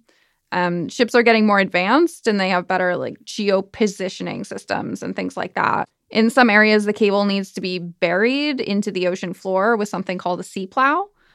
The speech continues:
But overall, yeah, a lot of the cables are laid out by the back of a ship.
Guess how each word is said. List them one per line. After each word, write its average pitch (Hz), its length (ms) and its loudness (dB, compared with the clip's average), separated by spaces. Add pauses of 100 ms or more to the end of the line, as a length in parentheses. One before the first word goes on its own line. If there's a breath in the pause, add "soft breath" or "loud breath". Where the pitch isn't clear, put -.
(240)
But 190 320 0
overall, 233 520 4
yeah, 175 440 0
a - 80 -2
lot 208 200 2
of 208 80 -4
the 202 60 -6
cables 190 680 -2
are 196 120 0
laid 180 500 -2 (260)
out 180 340 -2
by 180 160 0
the 190 100 -4
back - 300 -4
of 175 80 -8
a - 80 -8
ship. - 320 -14